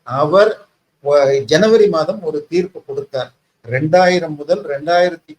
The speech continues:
பதிமூணு வரை உள்ள தாது மணல் கடத்தல் வழக்கில்,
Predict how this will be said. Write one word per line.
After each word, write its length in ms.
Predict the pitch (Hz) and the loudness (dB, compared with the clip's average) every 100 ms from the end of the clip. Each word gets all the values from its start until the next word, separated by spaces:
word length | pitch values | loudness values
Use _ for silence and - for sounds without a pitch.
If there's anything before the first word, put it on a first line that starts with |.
| - | -6
பதிமூணு 600 | 143 190 196 185 175 135 | -4 -4 -6 -8 -8 -6
வரை 460 | 127 147 123 - _ _ _ _ | -4 -4 -8 -14 _ _ _ _
உள்ள 640 | 147 156 156 131 131 - - _ _ _ | -6 -2 0 0 -2 -4 -12 _ _ _
தாது 460 | - 143 180 214 220 | -2 2 2 2 2
மணல் 340 | 185 180 180 | 0 0 -2
கடத்தல் 520 | 175 143 156 - 151 143 | -2 -2 -2 -4 -6 -4
வழக்கில், 600 | 127 127 135 - 139 | -4 -4 -4 -8 -14